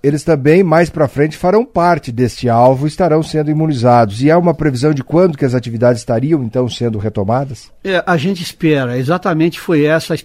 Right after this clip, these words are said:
Speaker 2: essa expectativa do, da Federação das apais, do Paraná principalmente, né, juntamente com a Secretaria da, da Educação. É, está marcada uma reunião pra o mês de março, né?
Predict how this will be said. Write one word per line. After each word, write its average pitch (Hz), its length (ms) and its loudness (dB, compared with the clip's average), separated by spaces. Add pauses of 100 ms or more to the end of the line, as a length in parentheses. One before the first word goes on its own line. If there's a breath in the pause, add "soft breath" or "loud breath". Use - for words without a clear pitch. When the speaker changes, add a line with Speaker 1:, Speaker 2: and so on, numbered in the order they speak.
Speaker 2:
essa 156 280 -2
expectativa 147 920 -6 (400 loud breath)
do, 139 680 0
da 135 140 -4
Federação 147 580 -2
das 185 140 -2
apais, 151 460 -4
do 131 100 -6
Paraná 143 480 -2
principalmente, 147 800 -4
né, 175 240 -2 (400 loud breath)
juntamente 156 500 0
com 160 80 -4
a 151 80 -2
Secretaria 143 640 -2
da, 135 380 -4
da 139 100 -4
Educação. 165 680 -4 (480 loud breath)
É, 156 460 2
está 160 240 -2
marcada 160 420 -2
uma 160 140 0
reunião 147 460 2
pra 143 320 -2
o 135 60 -2
mês 143 220 2
de 147 80 -4
março, 165 640 -2 (360 soft breath)
né? 165 320 0